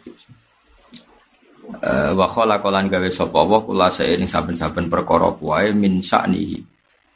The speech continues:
Kang wis setengah saking khase se, utawa tingkahe se, ayu khlaqat ento digawe apa se. Wa huwa hale uti Allah bi kulli syai'in iku alimun dat sing pirsa.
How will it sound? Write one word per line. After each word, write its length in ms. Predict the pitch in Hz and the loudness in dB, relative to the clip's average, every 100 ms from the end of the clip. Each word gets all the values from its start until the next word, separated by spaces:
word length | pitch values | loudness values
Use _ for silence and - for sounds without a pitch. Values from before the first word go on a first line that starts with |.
| _ | _
Kang 240 | 113 107 107 | 0 0 0
wis 160 | - | -2
setengah 240 | 110 101 101 | 0 0 2
saking 800 | 107 - - - - 98 92 - - _ _ _ - | 2 0 0 0 2 2 0 -8 -16 _ _ _ -12
khase 560 | - - 107 - - - | -4 0 0 0 0 -2
se, 320 | - - - - - | -2 -2 0 0 -2
utawa 400 | - - 98 - _ | -6 0 0 -2 _
tingkahe 400 | 104 98 85 85 | -2 0 2 2
se, 160 | 85 110 | 0 -2
ayu 320 | - - 101 | 0 0 -2
khlaqat 480 | 95 98 98 110 - | 0 0 2 0 0
ento 320 | 98 95 98 | 0 0 -2
digawe 640 | - - 85 90 101 87 | -4 -2 0 2 2 0
apa 140 | 85 92 | -2 -2
se. 240 | - - - _ - - _ _ | -2 -4 -10 _ -20 -20 _ _
Wa 160 | 104 104 | 0 2
huwa 80 | |
hale 240 | 104 98 101 | 2 0 -2
uti 160 | 101 | 0
Allah 200 | 95 95 95 | 0 0 -2
bi 80 | 101 | -4
kulli 280 | 95 92 | 0 2
syai'in 360 | 90 82 90 101 | 2 0 2 2
iku 160 | 101 87 | 2 0
alimun 320 | 90 98 101 | 0 2 2
dat 160 | 85 | 0
sing 160 | - 92 | -4 -6
pirsa. 320 | - - - | -6 -8 -12